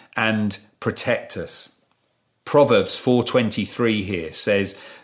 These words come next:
"Guard your heart, guard your mind,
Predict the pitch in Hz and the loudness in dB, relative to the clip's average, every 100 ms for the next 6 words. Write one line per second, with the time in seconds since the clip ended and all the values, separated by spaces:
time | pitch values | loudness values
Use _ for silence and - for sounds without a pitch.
0 | - 95 131 143 156 156 156 147 135 123 | -12 2 6 6 6 4 2 2 2 0
1 | - 95 87 80 - - _ _ _ _ | -2 -6 -6 -10 -18 -20 _ _ _ _
2 | _ _ _ _ - 131 151 156 151 143 | _ _ _ _ -2 2 4 4 4 6
3 | 127 - - _ _ _ _ _ _ _ | 4 -2 -20 _ _ _ _ _ _ _
4 | _ 110 127 127 117 95 82 | _ 0 2 4 2 0 -6